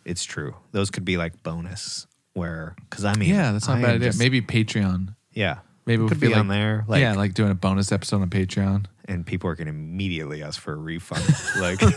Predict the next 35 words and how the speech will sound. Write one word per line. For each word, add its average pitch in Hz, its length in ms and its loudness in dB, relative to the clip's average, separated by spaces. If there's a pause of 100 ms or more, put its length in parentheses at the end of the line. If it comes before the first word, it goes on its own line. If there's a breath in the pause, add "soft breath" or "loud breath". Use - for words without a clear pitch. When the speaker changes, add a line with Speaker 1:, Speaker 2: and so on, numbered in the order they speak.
(160)
Speaker 2:
Like, 196 260 2
that 180 360 0
was 123 200 2
Speaker 1:
that 101 140 2
was - 0 -
Speaker 2:
absolute 131 600 4
Speaker 1:
worthless. - 680 -2
Speaker 2:
horseshit. 156 840 2 (180)
Speaker 1:
Yeah. 87 320 0 (500 loud breath)
Um, 110 420 2 (120)
if 110 260 -4
I 151 40 0
Speaker 2:
You're 120 140 4
Speaker 1:
could 139 80 0
Speaker 2:
not - 280 0
wrong. 147 460 0 (560)
Speaker 1:
I'm 135 180 -2
just 156 160 -2
trying 165 160 2
to 139 40 -2
think 139 180 -2
of, 107 60 -8
like, 98 300 -2
what 113 300 0
other 117 320 0
secrets - 840 -6
or, 90 160 -4
like, 78 260 -6
Speaker 2:
<clears throat> - 200 -10
Speaker 1:
things 101 480 -2
would 92 220 -4
you 90 60 -6
want 90 220 -4
to - 80 -10
change? 80 760 -8